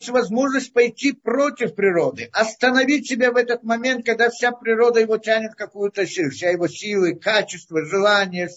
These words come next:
телесные желания, физические, природные, там, э, качества различные, плохие желания и так далее, которые есть у человека, они тянут, это природа его. Он с этими качествами рождается.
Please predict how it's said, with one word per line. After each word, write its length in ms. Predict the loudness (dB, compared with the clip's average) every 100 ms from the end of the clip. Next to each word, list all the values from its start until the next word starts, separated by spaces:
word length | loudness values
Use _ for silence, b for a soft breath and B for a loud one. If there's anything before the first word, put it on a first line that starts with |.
| _ _ _ _ _ 0
телесные 680 | 2 6 4 4 0 0 0
желания, 720 | 0 2 2 0 -2 -4 -6
физические, 1200 | -8 -8 -2 -2 -2 -4 -6 0 2 4 2 -2 _ _
природные, 1120 | -2 2 4 6 6 4 0 -4 -2 -2 -2 -2
там, 380 | -2 -2 0 0
э, 260 | 0 0
качества 640 | 0 2 2 2 -6 -4 -4
различные, 520 | -4 -6 -10 -10 -6
плохие 680 | -2 -4 -4 0 2 2 -2 _ _ _
желания 680 | -2 0 2 2 2 2 0
и 40 |
так 180 | 0 2
далее, 320 | 2 2 -2
которые 320 | -4 -4 2
есть 180 | 2 0
у 80 | -4
человека, 460 | -2 2 2 0 -4
они 120 | -6
тянут, 240 | -8 -8
это 100 | -8
природа 500 | -2 0 4 4 4
его. 440 | 2 0 -8 -12 _ _ _ _ _ _ -8
Он 160 | -6
с 100 | 0
этими 300 | 2 2 -2
качествами 540 | -2 -2 -2 -4 -4 0
рождается. 800 | 0 0 0 0 -2 -6 -14